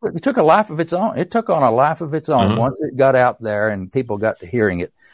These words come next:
Speaker 1: I kinda lost control of it because it just, people wanted it, and I had to find a way to get it to 'em. And, you know, it was just a real interesting story of how I took that one song and then figured out all these things. How do you make C Ds? How do you make cassette
Speaker 2: Mm-hmm.
Speaker 1: tapes?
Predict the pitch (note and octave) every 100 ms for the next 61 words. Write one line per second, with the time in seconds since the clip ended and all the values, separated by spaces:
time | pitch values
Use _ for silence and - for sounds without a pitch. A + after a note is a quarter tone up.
0 | _ _ - B2+ - C3+ A2+ A#2+ A#2+ -
1 | G2+ - C#3 G#2+ F2+ F#2 G#2 - A2+ G2+
2 | F#2 _ _ _ _ _ - A#2+ C3 A2
3 | - - B2+ G#2 G2+ C3 D#3 D#3+ G#3 _
4 | _ _ - G#2+ G2 G#2 G#2+ G2+ A2+ G#2
5 | B2 B2+ B2 B2+ G#2 F#2+ D3+ - - D#3+
6 | F3 F#3 F3 F#2+ F#2+ F#2+ A#2 F2+ F#2+ -
7 | G#2+ F#2+ - _ - D#3 - G#2 A2+ D#3+
8 | B2+ A2 _ - - D#3+ F#3+ C#3+ - G#2+
9 | G2 D3+ D3 A#2+ A2+ A2+ A#2+ A#2 A2 -
10 | _ _ - E3+ C3 G#2+ B2 C3+ A#2 C#3+
11 | C#3 B2 A2+ A2 A2 - A#2+ A#2+ C3 A#2
12 | A2 A2+ G#2 C3 A#2+ G2+ - A#2+ A#2+ A2+
13 | A#2+ - A#2 A2+ F#2 - G#2+ A2+ B2 A#2+
14 | A#2+ - - G#2+ F#2 F2+ -